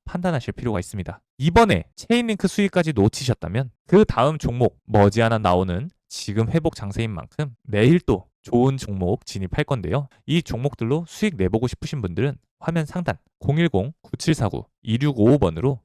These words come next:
숫자 일 번 보내셔서 공유 받으시고 수익 내시면서 여러분들이 혹시라도 갖고 계시는 종목들 궁금하시다라고 하시다면 그 종목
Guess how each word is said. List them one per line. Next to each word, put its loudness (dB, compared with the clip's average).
숫자 -4
일 2
번 4
보내셔서 0
공유 -2
받으시고 -4
수익 -6
내시면서 -4
여러분들이 4
혹시라도 -2
갖고 -6
계시는 -4
종목들 0
궁금하시다라고 -2
하시다면 -4
그 4
종목 0